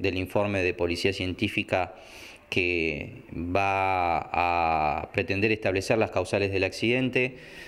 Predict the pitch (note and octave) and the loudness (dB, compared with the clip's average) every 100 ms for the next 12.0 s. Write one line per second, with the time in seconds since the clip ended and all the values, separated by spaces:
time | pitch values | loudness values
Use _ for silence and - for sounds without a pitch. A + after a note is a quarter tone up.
0 | - F#2+ F#2 - G2 - G2 G2+ G2+ A2 | -4 0 0 0 -2 0 0 2 2 4
1 | G#2+ G#2+ F#2+ F#2+ E2+ E2+ - - F2 F2 | 4 4 2 0 0 -2 -8 -2 0 0
2 | E2 - - - - - F#2 G2 F#2 F#2 | 0 -2 -4 -8 -6 0 2 2 0 0
3 | F#2+ G2 B2 C3 C3 C#3+ D#3 - - - | 0 2 2 2 0 0 0 -14 -20 -20
4 | - - - - - - - - - F2+ | -20 -12 -12 -12 -20 -20 -20 -12 -6 0
5 | F#2+ F#2+ F2+ F#2 F#2 F2+ F2 E2 E2 - | 2 2 2 2 2 2 0 0 -2 -6
6 | - G2 G2 G2 G2 F#2+ F2+ F2+ F2 E2+ | -4 0 2 4 4 2 2 2 2 2
7 | E2 E2 - - E2 F2 F#2+ - F#2+ F#2+ | 2 -2 -6 -4 0 0 0 2 4 4
8 | G2+ G2+ G2+ G2 F#2 F2+ F2+ F2+ - F2+ | 2 2 4 2 2 2 2 0 0 2
9 | F#2 F2+ F2 F2 F2+ A#2+ D3 D#3+ - - | 2 2 0 2 4 4 2 -4 -16 -20
10 | - - - - F#2 F2 F2 A2+ C3 C#3 | -20 -12 -10 -4 -4 0 2 4 4 0
11 | C3+ - D#2+ F2+ F2 G2+ A#2+ C3+ D3+ - | -4 -8 -4 -2 0 2 2 0 -2 -10